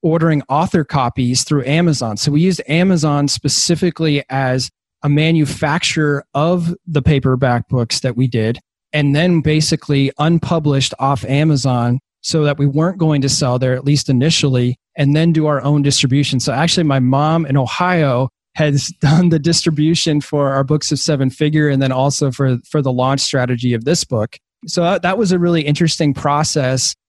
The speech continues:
but I think there are a lot of benefits of doing that because obviously Amazon takes a lot of the royalties on every sale that,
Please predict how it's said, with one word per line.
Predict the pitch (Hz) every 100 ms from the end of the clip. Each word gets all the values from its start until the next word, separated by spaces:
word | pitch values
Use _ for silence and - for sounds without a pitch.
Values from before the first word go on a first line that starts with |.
| -
but | 156 160
I |
think | 160 220 208
there | 156
are | 147
a |
lot | 139 135 147
of | 131
benefits | 123 143 143 156 -
of | 123
doing | 117 139 151
that | 160 175 190 _ _ _
because | 147 143 156 135 -
obviously | 143 147 - 147 139 139 - - -
Amazon | 147 165 156 143
takes | 160 -
a |
lot | 135 123 131 151
of | 147
the | 127
royalties | 123 135 147 147 - 123 117 - - _ _ -
on | 135 127
every | 131 143 139
sale | - 139 143 143
that, | 135 131